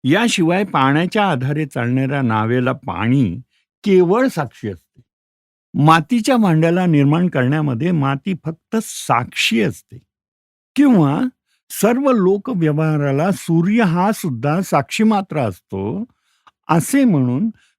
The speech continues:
कर्म आणि आत्म्याचे वेगळेपण श्री स्वामींनी पटवून दिले आहे.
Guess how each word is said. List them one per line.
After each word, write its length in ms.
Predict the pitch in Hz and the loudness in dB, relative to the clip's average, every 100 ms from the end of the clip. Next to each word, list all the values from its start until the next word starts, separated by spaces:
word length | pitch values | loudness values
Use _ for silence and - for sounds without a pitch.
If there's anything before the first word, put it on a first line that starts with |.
| _ | _
कर्म 320 | - 240 214 156 | 0 2 2 2
आणि 380 | 180 240 165 | 0 -2 -4
आत्म्याचे 600 | 170 131 127 - 143 147 | -2 -4 -4 -4 -6 -4
वेगळेपण 560 | 175 123 123 139 135 175 | -4 -4 -4 -6 -4 -6
श्री 240 | 170 143 | -6 -8
स्वामींनी 520 | 123 110 104 127 160 226 | -8 -4 0 2 2 2
पटवून 520 | - - 135 127 120 | -2 -6 -2 0 0
दिले 220 | 95 90 | -2 -6
आहे. 220 | 85 82 | -10 -14